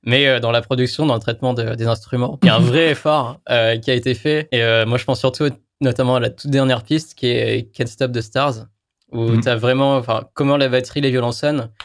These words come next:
Speaker 1: t'as l'impression que, euh, le morceau a été fait dans les années soixante-dix, quoi. Vraiment, t'as, t'as, tu, tu,
Speaker 2: Ouais.
Speaker 1: t'arrives avec un morceau un peu disco et tout, avec des, des beaux violons. La façon vraiment dont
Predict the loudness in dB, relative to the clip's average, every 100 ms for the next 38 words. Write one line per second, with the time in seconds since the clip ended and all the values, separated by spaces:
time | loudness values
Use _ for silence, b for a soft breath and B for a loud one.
0 | B B -2 0 0 -2 0 -2 -2 -2
1 | -2 0 -2 -2 -2 0 -2 -2 0 0
2 | 0 -4 -4 -2 0 -2 -2 -2 -4 -4
3 | -4 -6 -8 -14 -16 _ _ _ _ -2
4 | 0 2 2 0 0 0 0 -2 -8 -12
5 | -8 -4 -2 2 2 2 0 0 -2 -2
6 | -2 -2 -2 -2 -2 -2 -2 0 -2 -4
7 | -2 -2 -2 -6 -8 -10 -8 -4 -2 -2
8 | -2 -2 -2 -6 _ _ _ -4 0 -2
9 | 0 -2 0 0 2 0 0 -4